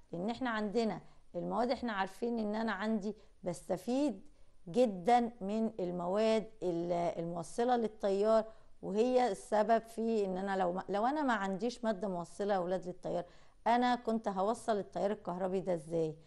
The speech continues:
او هشغل الاجهزة ازاي؟ لازم يبقى فيه مواد موصلة للتيار. طيب، طالما المواد الموصلة للتيار دي مهمة، في كمان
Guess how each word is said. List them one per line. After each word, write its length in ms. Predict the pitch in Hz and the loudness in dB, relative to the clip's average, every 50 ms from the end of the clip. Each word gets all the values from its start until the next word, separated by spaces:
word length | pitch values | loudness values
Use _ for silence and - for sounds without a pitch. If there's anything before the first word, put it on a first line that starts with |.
| - - - - - | -20 -20 -14 -6 -4
او 80 | 165 | -2
هشغل 400 | 160 165 165 - - 226 208 220 | -2 -2 -2 0 0 0 2 2
الاجهزة 560 | 226 208 196 - - 170 160 185 180 180 180 | 2 2 2 0 -2 -4 -2 -2 -2 -2 -2
ازاي؟ 220 | 170 156 160 175 165 - - - - - - | -4 -2 -4 -6 -6 -8 -14 -20 -20 -12 -2
لازم 400 | 208 226 254 277 277 233 247 233 220 | 2 4 4 4 4 4 2 0 0
يبقى 160 | 185 175 170 | 0 -2 -2
فيه 220 | 160 214 220 220 | -2 -2 0 0
مواد 320 | 208 170 156 165 180 202 190 | 0 -2 -2 -2 -2 -2 -2
موصلة 440 | 196 165 147 - - 170 175 185 | -4 -6 -6 -6 -6 -4 -2 -2
للتيار. 560 | 185 185 185 - - 202 202 208 220 214 196 - - - - - - - - - | -2 -2 -4 -2 0 2 4 4 4 4 2 0 -6 -18 -18 -18 -18 -12 -2 2
طيب، 260 | 208 214 202 190 196 - - | 4 4 4 4 0 -2 -6
طالما 280 | 151 165 190 214 233 | -4 -2 0 0 0
المواد 360 | 247 240 220 214 220 233 208 254 | 0 0 0 0 -2 0 0 0
الموصلة 520 | 226 214 190 175 - - - 214 220 214 | 0 0 0 -4 -6 -4 -2 0 0 0
للتيار 500 | 196 185 - - - 175 175 190 208 202 | -2 -4 -8 -8 -4 -2 0 0 0 0
دي 140 | 185 165 208 | 0 -2 -2
مهمة، 380 | 196 196 185 185 180 170 156 151 - - - - - - _ | -2 -2 -2 -2 -2 -4 -4 -8 -12 -20 -20 -20 -20 -20 _
في 200 | - - 254 262 | -4 0 0 0
كمان 520 | 254 - 240 226 220 233 240 254 254 240 | 2 2 0 0 2 2 2 2 0 -2